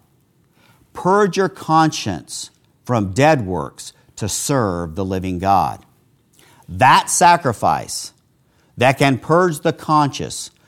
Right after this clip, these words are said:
from not only sin, but also religious dead works, is that sacrifice of Christ, where through the eternal Spirit,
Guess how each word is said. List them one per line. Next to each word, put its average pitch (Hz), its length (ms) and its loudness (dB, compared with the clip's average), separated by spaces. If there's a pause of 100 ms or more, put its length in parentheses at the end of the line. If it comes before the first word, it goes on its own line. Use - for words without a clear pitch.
(140)
from 123 200 0
not 131 240 6
only 143 260 2
sin, 117 520 -2 (840)
but 113 160 2
also 170 520 4
religious 127 640 0
dead 131 360 0
works, - 640 -4 (880)
is 107 220 0
that 135 240 4
sacrifice 180 800 2
of 165 140 -8
Christ, 123 680 0 (640)
where 135 240 4
through 143 320 0
the 120 160 0
eternal 180 440 -2
Spirit, 127 560 -4